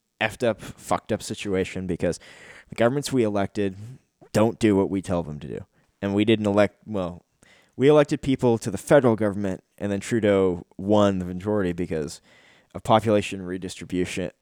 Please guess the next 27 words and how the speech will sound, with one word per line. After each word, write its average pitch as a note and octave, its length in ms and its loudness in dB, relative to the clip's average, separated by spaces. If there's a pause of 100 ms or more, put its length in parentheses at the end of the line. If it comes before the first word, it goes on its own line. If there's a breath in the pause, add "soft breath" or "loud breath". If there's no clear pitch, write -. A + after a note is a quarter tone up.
of F2+ 360 -6
population G#2 460 -2
distribution F#2+ 560 -8
over E2+ 220 -6
Quebec F2+ 460 -6
and E2+ 200 -8
Ontario F#2+ 420 -2
being F2 260 -6
the F2 80 -4
vast F#2 300 0
majority F#2+ 380 -4
of - 100 -18
the, D#2+ 180 -8 (580 soft breath)
uh, F#2+ 160 -2
being F#2+ 420 -4 (160)
fifty-five G#2 560 -2
percent F#2 300 -10
of - 160 -18
the - 80 -20
Canadian F2 380 -4
population, E2+ 560 -6 (320 soft breath)
means G#2 220 -10
that F#2+ 160 -8
you G2 140 -8
just G2+ 160 -8
have F#2 140 -6
to F#2 180 -6